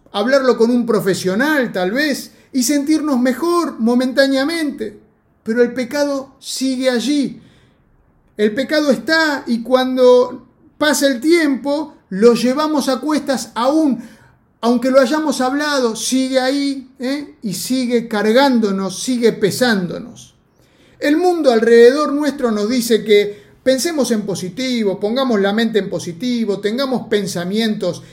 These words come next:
de felicidad, pensamientos agradables, pensamientos positivos,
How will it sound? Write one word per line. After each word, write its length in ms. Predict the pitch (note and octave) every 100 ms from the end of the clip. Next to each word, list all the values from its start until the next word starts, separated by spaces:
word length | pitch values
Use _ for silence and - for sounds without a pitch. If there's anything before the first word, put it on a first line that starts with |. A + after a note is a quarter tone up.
| -
de 200 | E3+ G3
felicidad, 880 | F#3+ F#3 F3 D#3 D#3+ F3+ A#3+ G#3+ F#3+
pensamientos 680 | F3 E3 E3+ G#3+ G#3 E3+ C#3+
agradables, 680 | D3+ D#3 G#3+ C4 A3+ F#3 -
pensamientos 680 | E3 E3 G#3 B3 A3 - -
positivos, 800 | D#4+ - A#3 A3+ D#4 F#3 -